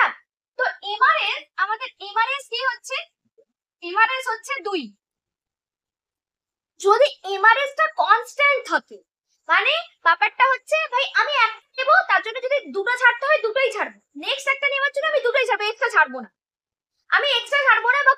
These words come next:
কমও ছাড়বো না, বেশিও ছাড়বো না। আমাদের এরকম ধরনের ব্যাপারও তো থাকে, এরকমই আমাদের বেশিরভাগ ক্ষেত্রে হয় কম কম জিনিসের জন্য, যে একটার জন্য যদি দুটো ছাড়তে হয়, দুটোর জন্য আমি চারটেই ছাড়বো, তিনটের জন্য আমি ছটাই ছাড়বো,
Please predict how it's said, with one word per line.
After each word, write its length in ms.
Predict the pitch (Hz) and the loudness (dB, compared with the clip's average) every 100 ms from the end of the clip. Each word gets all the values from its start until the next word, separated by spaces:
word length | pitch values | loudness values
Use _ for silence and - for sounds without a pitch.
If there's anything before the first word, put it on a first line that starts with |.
| 440 | 2
কমও 220 | 392 440 | 0 0
ছাড়বো 200 | 466 466 494 | 0 0 2
না, 60 | 539 | 2
বেশিও 240 | 381 370 359 | -2 -4 -6
ছাড়বো 240 | 254 202 196 | -8 -10 -16
না। 60 | _ _ _ _ _ _ _ _ _ _ _ _ _ | _ _ _ _ _ _ _ _ _ _ _ _ _
আমাদের 260 | - 508 539 453 | -2 0 2 2
এরকম 240 | 508 508 523 | 0 -2 -2
ধরনের 280 | 523 508 523 | -2 0 0
ব্যাপারও 300 | 466 508 523 | 2 2 0
তো 60 | 554 480 | -2 0
থাকে, 240 | 494 359 - _ _ _ _ _ _ _ 359 | 0 -4 -12 _ _ _ _ _ _ _ -6
এরকমই 420 | 403 508 539 622 | -2 0 -2 0
আমাদের 200 | 539 523 480 | 0 0 -2
বেশিরভাগ 340 | 427 427 403 381 | -4 0 0 0
ক্ষেত্রে 220 | 415 403 403 | -6 -2 0
হয় 120 | 226 208 | 0 -2
কম 140 | 349 339 330 | -2 -2 0
কম 120 | 427 415 | 2 2
জিনিসের 300 | 381 302 277 220 | -4 -12 -12 -12
জন্য, 160 | 214 196 - _ _ - | -14 -18 -20 _ _ 0
যে 60 | 381 | 2
একটার 240 | 339 - 403 | 2 -2 -4
জন্য 140 | 440 466 494 | -4 -6 -2
যদি 100 | 539 415 | -2 -2
দুটো 160 | 415 427 | -6 0
ছাড়তে 260 | 453 453 480 | 0 2 2
হয়, 140 | 508 659 - _ | 2 2 -6 _
দুটোর 240 | 330 415 359 | -12 -8 -6
জন্য 120 | 480 554 | -6 -2
আমি 100 | 571 539 | 0 4
চারটেই 340 | 403 403 440 403 | 2 2 -4 -4
ছাড়বো, 240 | 240 202 _ _ _ - | -6 -6 _ _ _ -12
তিনটের 260 | 381 440 440 | -8 -8 -6
জন্য 140 | 466 554 | -4 -2
আমি 100 | 554 | 2
ছটাই 300 | 480 403 403 302 | 4 4 2 -2
ছাড়বো, 220 | 226 202 | -8 -10